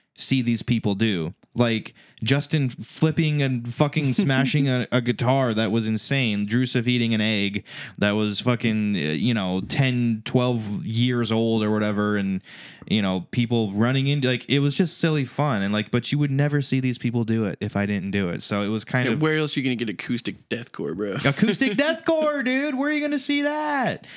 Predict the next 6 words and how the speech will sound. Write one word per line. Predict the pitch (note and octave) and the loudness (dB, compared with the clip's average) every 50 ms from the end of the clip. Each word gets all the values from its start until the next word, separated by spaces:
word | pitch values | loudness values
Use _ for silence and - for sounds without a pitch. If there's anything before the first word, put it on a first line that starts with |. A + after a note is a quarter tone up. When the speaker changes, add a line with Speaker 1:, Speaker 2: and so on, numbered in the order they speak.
| - - - - - - - - _ - | -18 -18 -18 -18 -18 -20 -20 -20 _ -6
Speaker 1:
So, | - - - G#2 G2+ G2 G2 G2 G2 G2 F#2 F2+ - - - _ _ - | -4 0 0 0 0 0 0 -2 -2 -4 -4 -6 -10 -16 -20 _ _ -4
yeah, | A#2 A#2+ A2 E2+ C2+ C#2+ E2 - - - | 0 0 0 0 0 -4 -6 -10 -8 -4
you | G2 G2+ G2 | -2 -2 0
know, | F#2+ F#2 F#2 F#2+ F#2 F#2 F#2+ - | 0 -2 -2 -4 -6 -8 -6 -4
it | B2+ | -4
was | B2 B2 A#2 A2+ G#2+ - - - - | -2 -2 -2 -2 -4 -4 -6 -8 -10